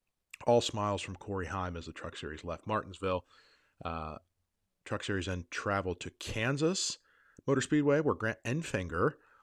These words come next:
was the, uh, the race winner. This was another race that had seven cautions, so forty of the hundred and thirty-four laps were run under caution.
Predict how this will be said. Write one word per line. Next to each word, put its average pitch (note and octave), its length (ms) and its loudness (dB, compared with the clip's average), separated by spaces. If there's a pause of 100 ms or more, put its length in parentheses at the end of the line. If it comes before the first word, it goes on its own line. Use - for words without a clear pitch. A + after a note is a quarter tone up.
(320)
was F#2+ 280 0
the, F#2 240 2
uh, - 40 -2 (100)
the G2 120 -2
race F#2+ 260 0
winner. F2+ 180 -2
This G#2 200 -2
was C3+ 100 -2
another C3 260 2
race B2 280 6
that G#2+ 100 -2
had F#2+ 160 -6
seven A#2+ 360 0
cautions, A2 600 0
so F2 120 -2
forty C3 420 2
of B2 80 4
the G#2 100 0
hundred G#2+ 240 -2
and G2+ 80 -10
thirty-four G2+ 400 0
laps G2+ 280 0
were F#2+ 80 -4
run F#2 160 -6
under F#2 200 -10
caution. C3+ 540 0